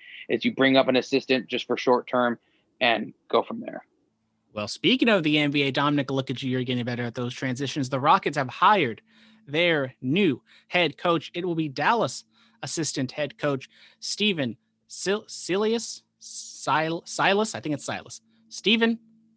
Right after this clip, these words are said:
Speaker 2: Silas. There you go. I nailed it. He has been an assistant for about twenty years. Since the year two thousand, he's worked with a lot of guards, Steph Curry, uh, I think Kemba Walker, some other people. Obviously, uh, Luka Doncic.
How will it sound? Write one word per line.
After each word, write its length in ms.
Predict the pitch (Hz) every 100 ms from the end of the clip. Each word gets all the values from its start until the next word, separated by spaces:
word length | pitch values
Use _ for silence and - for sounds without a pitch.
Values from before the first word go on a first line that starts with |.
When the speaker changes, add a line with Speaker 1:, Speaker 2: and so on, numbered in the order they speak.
| _
Speaker 2:
Silas. 480 | - 147 101 - - _ -
There 120 | 135
you 80 | 117
go. 180 | 101 - _
I 140 | - 143
nailed 260 | 123 110
it. 120 | - - - _
He 160 | 202
has 180 | 180 147
been 160 | 147 170
an 80 | 147
assistant 480 | - 175 - 165
for 100 | 139
about 260 | 127 160 208
twenty 280 | - 170 147
years. 200 | 160 151
Since 360 | - 208 208 - _ _
the 80 | 143
year 140 | 156
two 160 | - 139
thousand, 380 | 139 147 160 139
he's 200 | 120 120
worked 300 | 143 160 - _ - _ -
with 100 | 107
a 40 |
lot 180 | 110 127
of 80 | 120
guards, 420 | 131 139 139 - _ _ -
Steph 260 | - 110
Curry, 460 | - 147 143 139 131 _ - _
uh, 200 | 104 101
I 40 | 98
think 180 | 131 117 -
Kemba 240 | - 107 110
Walker, 520 | 156 151 151 139 131 _
some 160 | - 151
other 120 | 160
people. 500 | 147 151 147 143 131 _ _ _ _ _ _ _ _ -
Obviously, 560 | 127 120 - 127 117
uh, 240 | 113 110 110 135
Luka 280 | 131 143
Doncic. 580 | 120 151 160 170 151 -